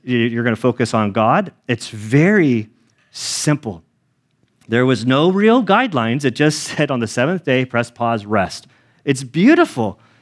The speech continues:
that we have a God that would give us the weekend. Like, this is aw-, I mean, this is a huge blessing. And it wouldn't take that long for people to mess it up. And,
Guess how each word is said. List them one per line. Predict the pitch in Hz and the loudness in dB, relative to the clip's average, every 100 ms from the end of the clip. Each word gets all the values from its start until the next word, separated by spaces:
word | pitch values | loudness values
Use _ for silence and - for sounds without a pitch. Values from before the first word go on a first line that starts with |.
| _ _ _ - | _ _ _ -2
that | 151 | 0
we | 151 202 | 4 4
have | 233 247 | 4 2
a | 196 | 0
God | 143 131 160 | 2 0 0
that | 170 | 0
would | 156 113 | 0 0
give | 107 | -2
us | 127 | -2
the | - | 0
weekend. | 214 311 302 101 85 123 | 4 4 2 -4 -4 -4
Like, | 127 | 0
this | 233 262 | 0 2
is | 185 - | 0 2
aw-, | 151 262 165 | 0 2 2
I | |
mean, | 165 156 | 2 2
this | 202 247 | 2 0
is | 233 165 | 0 0
a | |
huge | - - - 311 196 269 - - _ - _ - | -2 -4 4 6 8 6 2 -8 _ -20 _ 2
blessing. | 269 285 - 123 90 - _ _ _ _ _ _ _ - | 2 2 0 -2 -2 -14 _ _ _ _ _ _ _ -4
And | 147 | 0
it | 175 | 2
wouldn't | 240 220 | 2 0
take | 202 190 | -2 0
that | 165 | 0
long | 151 156 | 0 0
for | 147 156 135 123 | -2 0 0 0
people | - 147 120 | -2 -2 -2
to | 123 | 0
mess | 107 - | 0 0
it | 214 | 0
up. | 120 - _ _ _ _ _ _ _ _ 143 | 0 -4 _ _ _ _ _ _ _ _ -4
And, | 151 147 135 | 0 0 -2